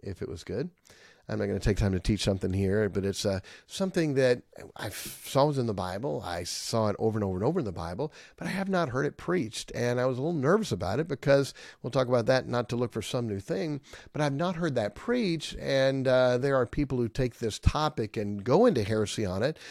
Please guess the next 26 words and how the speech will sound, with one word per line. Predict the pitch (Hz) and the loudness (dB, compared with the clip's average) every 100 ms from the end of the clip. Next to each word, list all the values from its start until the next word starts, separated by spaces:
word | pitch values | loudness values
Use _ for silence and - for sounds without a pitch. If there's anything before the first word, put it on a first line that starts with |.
| - - | -18 -8
but | 123 131 123 | 2 4 6
there's | 131 127 | 4 2
some | - 113 | 2 -4
truths | - 185 220 214 170 | -2 2 2 2 0
in | - 190 220 | 2 4 4
this | 127 - | 2 -2
topic | 117 95 110 135 | -4 -4 -4 -4
that | 123 110 | -4 -6
seem | - 180 196 | -4 -2 -2
to | 139 | -2
be | 117 | -2
really | 110 107 | -2 -4
true | - 180 151 | -4 -4 -2
and | 101 | -4
sound. | - 170 160 135 120 | -4 0 0 0 -2
And | 110 | -4
so | - 127 - - - - | -2 -2 -4 -20 -18 -2
I | 160 | 2
was | 151 | 4
at | 135 | 4
a | |
conference | - 117 117 117 107 | 4 4 6 4 4
and | 113 | 2
I | 113 | 2
picked | 110 147 - | 4 2 2
out, | 95 110 - | 2 2 0